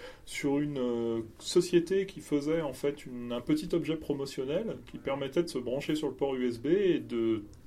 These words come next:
de tirer en fait une page web une fois qu'on avait branché cette clé sur le port U S B. Donc comme ça, ça n'avait pas vraiment, euh, un grand intérêt, mais ça nous a permis de poser des briques qui nous ont, euh, ensuite, euh, ben, qu'on a pu, je dirais, réutiliser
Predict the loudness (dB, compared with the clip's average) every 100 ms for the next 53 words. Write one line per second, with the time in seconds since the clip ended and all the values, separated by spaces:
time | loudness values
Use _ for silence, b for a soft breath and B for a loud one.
0 | -10 -4 -4 -4 -4 -2 2 2 0 -4
1 | -2 -2 -6 -10 -2 -2 0 -4 -4 -8
2 | -14 B B B -20 -12 -2 0 4 4
3 | 4 -2 -2 -2 -2 -2 0 2 2 0
4 | -2 -4 -4 -2 -2 0 -2 -4 -8 -8
5 | -8 -4 4 4 4 2 0 0 0 0
6 | 0 0 -4 -6 -6 -6 -8 -6 -6 -4
7 | -4 -2 -2 -2 -2 -2 -4 B B B
8 | B 2 2 2 0 2 2 2 2 0
9 | -4 2 4 4 2 2 2 0 -4 -12
10 | -12 -10 -8 -6 -6 -6 -6 -6 -6 -6
11 | -6 -8 -6 -8 -8 -8 -4 -2 -2 -2
12 | 0 0 -2 -4 -4 -4 -4 -4 -2 -4
13 | -4 -2 0 -2 -4 -2 0 0 0 -4
14 | -6 -2 0